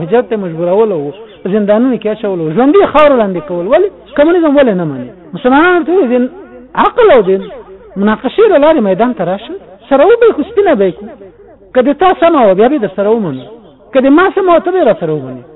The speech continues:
وایي، «نه، په زور به یې در باندې منم. عقل مقل دې پرېږده، په زور یې در باندې منم.» هماغه چې د زور د منلو دپاره یې دوه میلیونه انسانان ووژل، شل لکه انسانان. کمونیستانو د کمونیزم د فهم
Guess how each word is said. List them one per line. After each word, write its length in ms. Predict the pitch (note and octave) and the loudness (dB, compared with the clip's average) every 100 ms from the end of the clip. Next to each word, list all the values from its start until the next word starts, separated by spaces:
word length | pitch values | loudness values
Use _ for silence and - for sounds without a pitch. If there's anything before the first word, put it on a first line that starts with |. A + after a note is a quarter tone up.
| - - _ E3+ | -20 -20 _ -8
وایي، 180 | F#3 A3+ | -6 -4
«نه، 180 | D4 - | -6 -6
په 60 | F#3 | -8
زور 220 | F#3 D4+ | -4 -4
به 80 | E3 | -4
یې 40 | |
در 100 | C3+ | -6
باندې 200 | B2 B2 B2+ | -8 -10 -10
منم. 200 | A#2+ A#2+ A#2 - _ - | -12 -14 -18 -20 _ -8
عقل 240 | A#3+ A#3+ | -4 -2
مقل 280 | A#3 B3+ G#3 | -2 0 -2
دې 80 | F3 - | -2 -6
پرېږده، 280 | E3+ F#3+ F3+ _ - | -6 -4 -6 _ -8
په 60 | |
زور 180 | E3 C#4+ | -2 -2
یې 80 | F#3 | -2
در 80 | C3 | -6
باندې 240 | B2 A#2+ A#2 | -8 -14 -16
منم.» 200 | A#2 A2 - _ - | -18 -20 -20 _ -2
هماغه 280 | B3 F4 A4+ D#4+ | 0 2 2 0
چې 60 | D4+ | -2
د 60 | B3 | -2
زور 140 | F4 | 0
د 80 | D4 B3 | 0 0
منلو 240 | C#4+ D#4 | 0 -2
دپاره 300 | C4 C#4 C4+ | -4 -4 -4
یې 60 | A#3+ F#3 | -4 -2
دوه 120 | G4 G#4 | -2 0
میلیونه 280 | C#4 D#4+ C4 | 0 0 -2
انسانان 520 | G3+ F#3 F#3+ G3 F3 | -4 -6 -10 -10 -10
ووژل، 440 | D3+ D3 A#2+ A#2+ - - _ - - | -8 -10 -12 -18 -20 -20 _ -20 -8
شل 200 | A#3 C4 A3 E3 D#3+ | -4 -4 -4 -4 0
لکه 240 | A3+ - | -2 -2
انسانان. 640 | F3 E3+ C#3+ C#3 C3+ C#3+ B2 _ _ _ _ _ _ _ | -10 -10 -14 -16 -16 -16 -18 _ _ _ _ _ _ _
کمونیستانو 500 | F#3+ G3+ G3+ C4+ C#4 | -8 -6 -6 -4 -4
د 60 | G3+ E3+ | -6 -6
کمونیزم 440 | F#3 G3+ B3 D4 F#4 F#4 A#3+ D4+ _ C3+ | -6 -4 -4 -6 -10 -18 -20 -20 _ -18
د 40 | - | -6
فهم 300 | A#3+ A#3+ G#3+ | 0 0 0